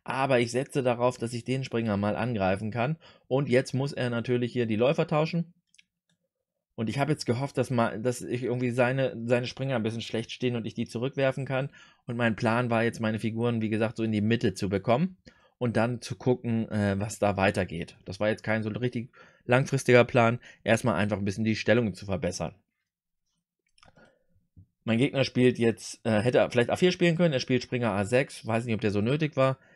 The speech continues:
Ich mache weiter mit meinem Plan, setze meinen Turm in die Mitte und mein Gegner spielt jetzt Dame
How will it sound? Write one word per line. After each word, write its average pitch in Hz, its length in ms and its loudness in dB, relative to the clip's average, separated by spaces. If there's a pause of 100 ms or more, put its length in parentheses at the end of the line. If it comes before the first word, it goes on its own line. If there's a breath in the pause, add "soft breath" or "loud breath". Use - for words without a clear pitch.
(460 soft breath)
Ich 165 100 4
mache 156 160 6
weiter 127 240 8
mit 113 140 0
meinem 101 180 2
Plan, 139 400 0
setze 104 280 -2
meinen 92 180 0
Turm 117 220 0
in 123 100 -2
die 113 80 0
Mitte 113 340 -2 (580)
und 101 160 -4
mein 104 120 0
Gegner 107 260 -2
spielt 101 220 -4
jetzt - 200 -10
Dame 95 380 -6